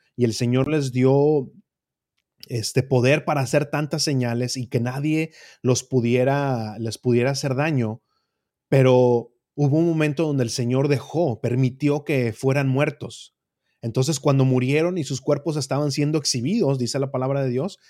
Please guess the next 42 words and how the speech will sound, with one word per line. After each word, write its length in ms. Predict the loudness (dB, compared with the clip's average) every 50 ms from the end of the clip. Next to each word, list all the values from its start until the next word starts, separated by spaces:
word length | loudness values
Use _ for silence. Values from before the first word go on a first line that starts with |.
| -20 _ _ _ _
eh, 220 | -6 -4 -2 -2 0
dice, 280 | 0 0 2 2 2
"Los 200 | 4 2 2 2
moradores 360 | 0 0 2 2 2 2 2 0
de 80 | 0
la 160 | 0 -2 -2
tierra 240 | -2 -4 -2 -2 -4
se 160 | -4 -4 -4
regocijarán 720 | -4 -4 -4 -4 -6 -8 -8 -6 -6 -4 -4 -4 -4 -4
sobre 340 | -4 -4 -2 -2 0 0 0
ellos 320 | 2 0 0 -2 -2 -4 -6
y 60 | -6
se 120 | -4 -4
alegrarán". 720 | -4 -4 -4 -6 -6 -8 -8 -8 -8 -6 -4 -4 -4 -6 -8 _ _ _ _ _ _ _ _ _ _ _ _ _ _ _
Fíjense, 340 | 0 2 2 4 2 2 0
todos 340 | 0 0 0 2 6 6
los 200 | 6 6 6 6
moradores 460 | 4 4 6 6 6 6 4 4 2 0
de 100 | 0 0
la 160 | 0 0 0
tierra, 380 | 0 0 0 0 -4 -10 -16 _ _ _ _ _ _
eh, 540 | -6 -4 -2 0 0 0 0 -2 -2 -4 0 2
todos 320 | 2 4 4 4 2 0
esos 240 | -2 -4 -4 -6 -6
países 460 | -6 -4 -2 -2 0 0 -2 -2 -2
que 140 | -2 -2 -2
son 460 | -2 -2 -2 -2 -2 -2 -4 -4 -2
enemigos, 800 | -2 -2 -2 0 0 2 0 2 2 2 0 0 -2 -8 -20 _ _ _ _ _ _
pero 200 | 0 0 0 -2
todos 320 | -4 -6 -6 -4 -4 -4
se 80 | -4 -4
van 160 | -4 -4 -4
a 80 | -6 -4
juntar 440 | -4 -4 -4 -4 -4 -4 -4 -2
en, 220 | -2 -2 -2 -4 -4 -6
en, 280 | -6 -6 -6 -8 -10 -12
en, 320 | -12 -10 -10 -8 -8 -2 0
en 140 | 2 2 2
regocijo 640 | 2 0 0 0 -2 0 0 0 -2 0 0 0
y 80 | 2 2
en 100 | 2 0
alegría, 580 | -2 -2 -4 -4 -4 -4 -2 -2 -2 -4 -6